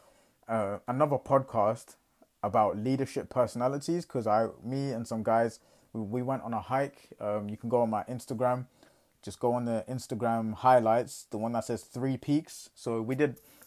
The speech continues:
we did the Three Peak Challenge in Yorkshire, which is basically a hike where you're climbing three mountains and you have to do it in under twelve hours. We did it in eleven hours and twenty-eight minutes, so fairly close, and it was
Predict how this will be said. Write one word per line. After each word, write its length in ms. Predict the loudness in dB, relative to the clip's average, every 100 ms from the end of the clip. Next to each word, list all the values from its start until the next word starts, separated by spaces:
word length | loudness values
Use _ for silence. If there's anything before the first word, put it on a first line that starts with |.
| 0
we 60 |
did 160 | 0 0
the 60 | -2
Three 260 | 0 0
Peak 260 | 0 -2 -2
Challenge 380 | -2 -2 -2 -4
in 160 | -4
Yorkshire, 560 | -2 -4 -4 -2 -2 -4 _ _ _
which 160 | -6 -2
is 60 |
basically 360 | 0 0 -2 -2
a 80 | 0
hike 400 | 2 2 0 _
where 120 | -6
you're 120 | -4 -6
climbing 400 | -4 -4 -4 -8
three 360 | -4 0 0
mountains 720 | 0 0 -2 -4 -6 -6 -10 _ _ _ _
and 140 | -6 -2
you 60 |
have 120 | -2 -2
to 60 |
do 180 | -4 -2
it 180 | -2 -4
in 140 | -4 -4
under 480 | -2 0 0 -2 -6
twelve 320 | -2 0 2 4
hours. 380 | 2 2 -4
We 100 | -6
did 160 | -2 0
it 100 | 0
in 240 | -2 -4 -6
eleven 640 | 0 2 2 -2 -4 -8 -12 -2
hours 400 | 2 2 2 -2
and 160 | -6 -6
twenty-eight 380 | -6 -4 -4
minutes, 460 | -4 -4 -4 -6 -20 _ _ _ -10
so 380 | -4 -2 -4 4
fairly 280 | 6 6 2
close, 560 | 0 0 0 -4 -16 -8
and 400 | -4 -4 -4 -6
it 120 | -4
was 440 | -6 -8 -12 -20